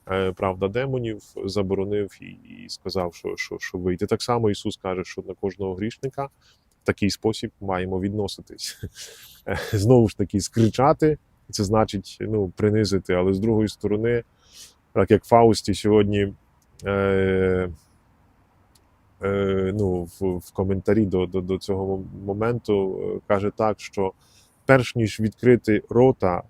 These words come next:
на початку відкрий серце. Ну, це я дослівно перекладаю з італійської, не знаю, чи в італійській, е, так само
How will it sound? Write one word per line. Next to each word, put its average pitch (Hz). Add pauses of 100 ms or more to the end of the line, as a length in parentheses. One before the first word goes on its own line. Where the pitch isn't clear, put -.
(200)
на 104
початку 113
відкрий 98
серце. -
Ну, 107
це 101
я 95
дослівно 101
перекладаю 95
з 85
італійської, 107
не 95
знаю, 95
чи -
в -
італійській, 95
е, 92
так 95
само 98